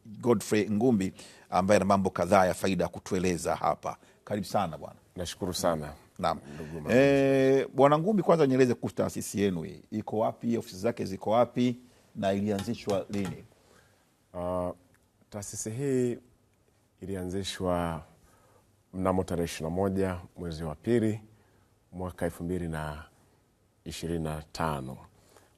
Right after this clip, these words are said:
Speaker 2: Ofisi zake kwa sasa ziko, ah, Bahari Beach,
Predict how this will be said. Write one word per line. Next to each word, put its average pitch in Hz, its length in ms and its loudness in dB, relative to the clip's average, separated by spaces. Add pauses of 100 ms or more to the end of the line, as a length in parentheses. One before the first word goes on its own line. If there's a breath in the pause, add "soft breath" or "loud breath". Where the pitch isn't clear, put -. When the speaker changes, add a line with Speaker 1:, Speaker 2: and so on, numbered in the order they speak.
Speaker 2:
Ofisi 82 240 -10
zake 92 540 -2
kwa 85 140 -10
sasa 85 520 -4 (300)
ziko, 80 580 -6 (180)
ah, 69 160 -10 (160)
Bahari 95 260 -4
Beach, 117 280 0